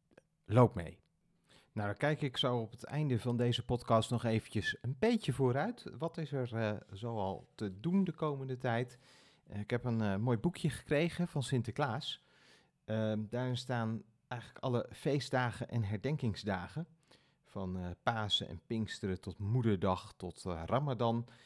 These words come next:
En het lijdensontzet, eh, dat staat er allemaal in.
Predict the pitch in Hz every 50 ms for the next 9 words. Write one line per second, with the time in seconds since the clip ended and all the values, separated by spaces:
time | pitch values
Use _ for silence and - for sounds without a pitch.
0 | - - _ - - 98 98 95 - - 87 87 101 104 104 87 92 95 90 -
1 | - - 95 85 80 - - 101 104 - - - - - - - 90 92 92 90
2 | 87 87 - - 90 - - - 98 87 82 - - - 80 82 87 87 87 85
3 | 82 82 87 107 123